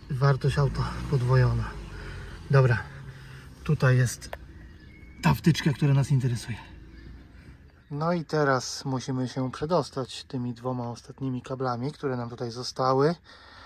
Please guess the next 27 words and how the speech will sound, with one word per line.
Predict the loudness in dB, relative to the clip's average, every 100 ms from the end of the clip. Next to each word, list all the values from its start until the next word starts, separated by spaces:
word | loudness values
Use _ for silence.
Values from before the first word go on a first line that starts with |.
| -20 -16
do | -10 -8
podłączenia | -4 -4 -2 -4 -2 -2 0 2 2
właśnie | 0 -2 -2 -4 -2 -6 -8 -10 -8
w | -6 -8 -12 -2
to | 0
miejsce. | 0 -4 -8 -4 -2 -2 -4 -16 -20 -20 -20 -20 -16 -8
Ale | -6
myślę, | -4 -4 -2
żeby | -2 -2
to | -2
było | 4 4
ładnie | 6 4 4 4 2 2
i | -4
zgrabnie, | -4 0 2 4 2 -2 -2 -2
to | -4
musimy | -4 -6 -4 -2
zdemontować | -2 -2 -2 -2 -2 0 0 0 -8 -10 -10
tutaj | -6 -4
ten | -4 -4
kawałek, | -4 -2 0 2 0 -4 -4
y, | -2 0 0 -2 -4 -14 -20 _
oparcia, | -4 0 -2 -2 -2 -2
czy | -4
jak | -6 -8
to | -8
tam | -6
nazwać. | -4 0 0 -2